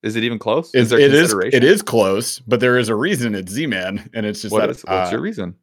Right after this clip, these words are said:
Speaker 2: it's Ned Riggs, chatterbaits, and, like, my favorite spinnerbait. I like
Speaker 1: Oh,
Speaker 2: the,
Speaker 1: the
Speaker 2: the
Speaker 1: sling
Speaker 2: power
Speaker 1: blades,
Speaker 2: bait
Speaker 1: the
Speaker 2: spinnerbait,
Speaker 1: sling blades is
Speaker 2: but the
Speaker 1: legit.
Speaker 2: sling blades are,
Speaker 1: Fair
Speaker 2: like,
Speaker 1: enough.
Speaker 2: my favorite ever, and
Speaker 1: It's
Speaker 2: they're
Speaker 1: a
Speaker 2: only
Speaker 1: great,
Speaker 2: seven ninety-nine,
Speaker 1: that is
Speaker 2: so
Speaker 1: a
Speaker 2: it's
Speaker 1: really
Speaker 2: like,
Speaker 1: good one.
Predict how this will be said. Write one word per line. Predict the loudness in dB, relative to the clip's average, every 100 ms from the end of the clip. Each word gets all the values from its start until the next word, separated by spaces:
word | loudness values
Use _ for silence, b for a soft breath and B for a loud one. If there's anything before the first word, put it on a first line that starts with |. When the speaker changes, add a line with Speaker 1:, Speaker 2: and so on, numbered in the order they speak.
| _ _ -14
Speaker 2:
it's | -12 -10
Ned | -8 -4
Riggs, | -4 -4 -8
chatterbaits, | -8 -6 -4 -2 -2 -4
and, | -2 -2 -2 -6 -6
like, | -4 -4
my | -6
favorite | -2 -2 -2
spinnerbait. | -2 -2 -2 -2
I | -4
like | 0 2 2 -4 _ _ _ _ 0
Speaker 1:
Oh, | 4 4
Speaker 2:
the, |
Speaker 1:
the | 4
Speaker 2:
the | 4
Speaker 1:
sling | 2 4
Speaker 2:
power |
Speaker 1:
blades, | 6 6 4 0
Speaker 2:
bait | 2
Speaker 1:
the | 2
Speaker 2:
spinnerbait, |
Speaker 1:
sling | 4 4 4
blades | 2 2 0 -2
is | -2
Speaker 2:
but | 0
the | 0
Speaker 1:
legit. | 0 0
Speaker 2:
sling | 0 2
blades | 2 2 0 0
are, | 0
Speaker 1:
Fair |
Speaker 2:
like, | 0 -2
Speaker 1:
enough. | -4 -2
Speaker 2:
my | -2 -4
favorite | -2 0 0 0
ever, | 0 -2 -6
and | -6
Speaker 1:
It's |
Speaker 2:
they're | -6
Speaker 1:
a |
Speaker 2:
only | -6 -4
Speaker 1:
great, | 0
Speaker 2:
seven | 0 0
ninety-nine, | -4 -4 -4 -4
Speaker 1:
that | -4
is | -4
Speaker 2:
so | -6
Speaker 1:
a |
Speaker 2:
it's | -4
Speaker 1:
really | -4 -4
Speaker 2:
like, | -8
Speaker 1:
good | -14
one. | -16 -18 -20